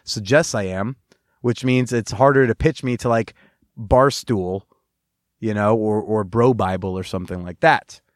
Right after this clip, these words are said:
With these free episodes, I'm always trying to give a little bit of other insight into me and my life, you know, from other angles that you may not know about.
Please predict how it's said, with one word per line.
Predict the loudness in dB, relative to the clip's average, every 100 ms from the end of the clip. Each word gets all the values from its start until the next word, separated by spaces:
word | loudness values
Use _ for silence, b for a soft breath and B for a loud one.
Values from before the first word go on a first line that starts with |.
| _ _ _ _ _ 2
With | 2
these | 2 -2
free | 4 6 6
episodes, | 4 0 0 2 2
I'm | 2
always | 2 2
trying | 0 0
to |
give | -2 -2
a |
little | 2 2
bit | 2 2
of | 2
other | 0 -2
insight | -2 -4 -2 0 0
into | -2 -6 -4
me | 0 0 0 b b
and | -6 -2
my | 0
life, | 4 4 4 2 _ b
you | -8
know, | -6
from | -2
other | 0 2 0
angles | -2 0 -2 -2 -10 b
that | -8
you | -4
may | -4 -2
not | -2 -4
know | -4 -4
about. | -2 -2 -2